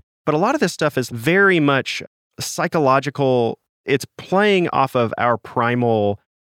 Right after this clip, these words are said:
urges and feelings. We're living in, like, the future right now. This is, our ancestors would see this, like, we're living legit in the future. Now, even a couple generations ago,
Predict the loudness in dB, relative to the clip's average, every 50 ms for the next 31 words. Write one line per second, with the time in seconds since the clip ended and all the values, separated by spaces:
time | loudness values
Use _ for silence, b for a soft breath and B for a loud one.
0 | _ _ 2 2 2 2 2 0 0 0 -2 -4 -6 -8 -6 -4 -2 -2 -2 -2
1 | -4 -8 -8 -8 -10 -12 -14 _ _ _ -2 -2 -2 0 2 2 2 2 2 2
2 | 2 2 0 0 0 0 0 0 0 -4 -4 -8 -8 -8 -6 -6 -6 -4 -4 -4
3 | -6 -8 -8 -8 -8 -10 -10 -8 -8 -6 -4 -4 -4 -2 -4 -6 -6 -8 _ _
4 | _ _ -4 -2 -2 -2 -2 -2 -2 -2 0 0 -2 -4 -2 -2 -4 -4 -6 -10
5 | -6 -4 -4 -4 -2 -4 -2 0 0 -2 0 -2 -4 -2 0 0 2 2 0 0
6 | 0 0 -2 -2 -4 -4 -4 -4 -4 -4 -6 -8 -6 -6 -6 -6 -6 -6 -8 -10
7 | -14 -16 _ _ _ 0 2 2 2 2 2 0 -2 -4 _ _ _ _ _ _
8 | -2 0 2 2 2 2 0 -2 0 0 0 0 0 -2 -2 -2 -2 0 -2 -2
9 | -2 0 0 0 0 0 0 0 0 -2 -2 -4 -4 -4 -4 -4 -4 -2 -2 -2
10 | -2 -2 -2 -4 -4